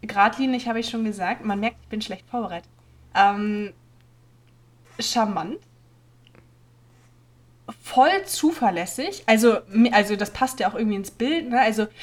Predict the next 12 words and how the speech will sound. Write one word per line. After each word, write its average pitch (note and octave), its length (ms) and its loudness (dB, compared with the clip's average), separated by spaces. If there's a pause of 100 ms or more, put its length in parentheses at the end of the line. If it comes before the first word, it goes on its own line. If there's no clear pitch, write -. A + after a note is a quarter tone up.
(120)
Natalie D4+ 500 2
ist C#4 100 -8
so C4+ 100 -2
der C4+ 240 0
Mensch, D4 400 -4
wo B3+ 80 -6
du A#3+ 140 -6
weißt, C#4+ 380 0 (680)
wenn B3 180 0
du C4+ 80 2
die D4 200 -2
anrufst, D4 640 -4